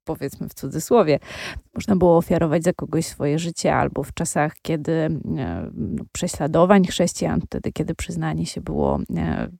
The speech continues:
no, wielkim wyczynem. E, a jak, jak wy czujecie, jak to może wyglądać w dzisiejszych czasach, taka droga do świętości? Czy właśnie pokazanie, m, czy to zawsze muszą być wielkie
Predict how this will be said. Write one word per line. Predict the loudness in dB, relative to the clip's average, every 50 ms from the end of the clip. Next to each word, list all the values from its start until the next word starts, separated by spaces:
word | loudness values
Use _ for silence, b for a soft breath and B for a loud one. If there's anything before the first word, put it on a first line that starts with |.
| _ -10
no, | -8 -8 -8 -6 -4 -4 -4 -2
wielkim | -2 -4 -4 -4 -4 -4 -2
wyczynem. | -2 -2 -2 -2 -2 0 0 0 0 0 B B B B B B B B B B B B B -6 -4 0 2
E, | 4 4 4 4 4 4 4 4 4 2 2 2 2 2
a | 2 2 0 -4 -6 0
jak, | 0 0 0 0 -6 _ _ _ -4
jak | -2 4 4 4 4 4 2 0
wy | 0
czujecie, | 4 4 6 6 6 6 6 6 4 4
jak | 4 4 2 2
to | 0 2 4
może | 4 4 4 2 2
wyglądać | 2 2 2 4 4 4 4 4 2 0
w | -4
dzisiejszych | -4 -2 -2 -2 0 -2 -2 -2 -4 -6 -8 -6 -4
czasach, | -2 -2 -2 -2 -2 -4 -6 -4
taka | -6 -6 0 0 0
droga | 2 2 4 4 4 4
do | 4 2
świętości? | 2 0 -2 0 2 0 0 0 -2 -2 -2
Czy | -2 0
właśnie | 0 0 2 2 2 0 0 _ _ _ _ 0
pokazanie, | 0 0 2 4 4 4 6 6 6 6 6 4 4 2 2 0 -2
m, | -2 -2 -2 -4 -6 -6 -4
czy | -2 2
to | 2 4
zawsze | 6 6 6 6 6 6 6
muszą | 6 6 6 4 6 6
być | 6 4 4
wielkie | 4 4 4 4 2 -2 -6